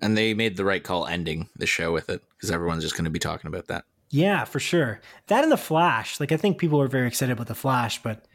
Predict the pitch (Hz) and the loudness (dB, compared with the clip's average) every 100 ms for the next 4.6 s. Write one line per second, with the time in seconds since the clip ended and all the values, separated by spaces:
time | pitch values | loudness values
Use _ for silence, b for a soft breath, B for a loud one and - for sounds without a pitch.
0 | b b b b 220 262 208 196 196 165 | b b b b 2 6 4 4 4 6
1 | 196 185 170 175 151 135 143 151 139 147 | 4 4 4 6 6 4 4 2 2 2
2 | 127 - 147 156 123 120 110 117 160 131 | 2 2 2 2 0 -4 -4 2 4 4
3 | 120 160 131 117 113 101 107 - - 131 | 6 6 4 0 0 0 -2 -4 -2 -2
4 | 110 - 147 - 117 139 | -2 -2 0 -2 -4 -10